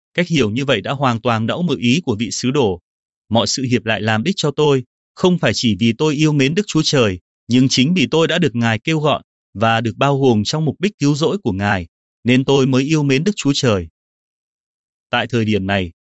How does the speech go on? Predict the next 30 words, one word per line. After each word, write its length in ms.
chúng 200
ta 260
đang 180
đối 140
diện 240
với 120
điều 180
được 160
gọi 180
là 240
giáo 240
lý 280
về 120
sự 180
bền 220
đỗ 240
cuối 160
cùng 260
của 120
các 180
thánh 200
đồ. 300
Giáo 240
lý 200
đã 100
bắt 180
đầu 180
được 140
nhấn 180
mạnh 180